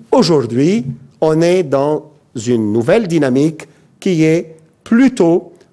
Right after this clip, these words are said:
de ne plus considérer que la bataille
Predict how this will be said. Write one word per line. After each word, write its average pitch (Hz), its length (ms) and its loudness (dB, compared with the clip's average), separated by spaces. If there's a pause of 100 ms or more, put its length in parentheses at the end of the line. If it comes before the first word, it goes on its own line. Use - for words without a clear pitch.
de 160 120 2
ne 175 160 2
plus 214 340 0
considérer 135 880 -2 (340)
que 160 460 0
la 117 160 -2
bataille 131 520 -4